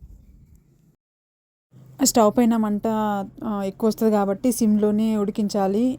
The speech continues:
ఆ, చికెన్ అనేది, లేకుంటే మాడిపోతుంది.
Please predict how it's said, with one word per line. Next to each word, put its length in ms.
ఆ, 300
చికెన్ 240
అనేది, 340
లేకుంటే 340
మాడిపోతుంది. 840